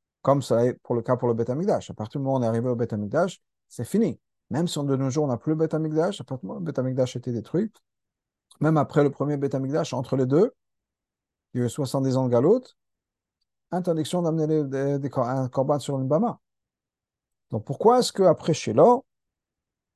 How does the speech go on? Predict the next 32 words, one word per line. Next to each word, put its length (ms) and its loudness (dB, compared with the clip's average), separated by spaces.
on 140 0
aurait 180 6
pensé 280 0
que 60 -4
c'était 240 -2
la 120 0
même 100 -8
chose ? 340 -18
Clairement, 420 8
si 140 0
on 100 4
aurait 160 2
pensé 260 -4
ça, 240 -10
c'est 160 -2
parce 180 2
que 140 2
justement, 400 0
il 80 0
y 20 4
a 40 2
cette 200 -4
idée 160 2
de 80 2
Kviut 380 2
Makom. 340 -2
On 60 4
est 80 4
dans 180 4
un 80 6
endroit 420 2
établi. 460 -2